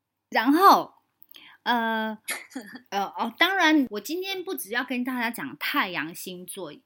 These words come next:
Speaker 1: 我今天还想跟大家聊一聊，就是
Speaker 2: 嗯。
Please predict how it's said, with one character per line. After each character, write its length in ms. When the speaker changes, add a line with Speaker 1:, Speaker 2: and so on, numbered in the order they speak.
Speaker 1:
我 240
今 240
天 100
还 180
想 200
跟 200
大 160
家 160
聊 240
一 60
聊， 180
就 140
是 300
Speaker 2:
嗯。 260